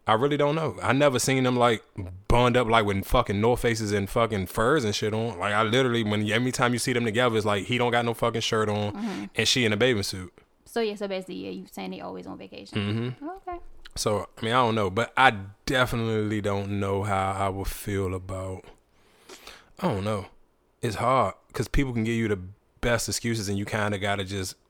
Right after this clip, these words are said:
Speaker 1: respect it almost, I guess.
Speaker 2: Mm-hmm. And I mean, too, wh-, it was for them, it's for them. Whatever.
Speaker 1: 'Cause would you be comfortable if your significant other was an essential worker?
Speaker 2: What you mean?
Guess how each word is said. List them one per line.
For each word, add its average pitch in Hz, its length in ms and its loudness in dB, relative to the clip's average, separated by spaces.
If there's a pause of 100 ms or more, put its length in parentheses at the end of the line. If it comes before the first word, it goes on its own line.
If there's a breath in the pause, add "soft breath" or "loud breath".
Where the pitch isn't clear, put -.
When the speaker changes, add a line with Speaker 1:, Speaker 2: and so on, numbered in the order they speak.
(800)
Speaker 1:
respect 107 460 -2
it 98 80 0
almost, 95 300 -2
I 87 100 -4
guess. 117 380 -4
Speaker 2:
Mm-hmm. 220 400 -6 (760 soft breath)
And 262 140 -6
I 349 100 -4
mean, 415 280 -12
too, 370 260 -8
wh-, 247 120 -4
it 208 160 -6
was 214 180 -6
for 269 120 -10
them, 294 180 -2
it's 302 120 -6
for 302 100 -12
them. 254 360 -10 (520)
Whatever. 233 540 -14 (1600)
Speaker 1:
'Cause 131 180 -2 (1600 soft breath)
would 131 160 4
you 165 60 4
be 151 100 0
comfortable 131 640 2 (520)
if 127 160 0
your 123 120 2
significant 117 480 0
other 113 180 2
was 107 240 0
an 98 80 0
essential 98 440 -2
worker? 127 380 0 (1500)
Speaker 2:
What 226 200 -6
you 214 100 -8
mean? 196 360 -10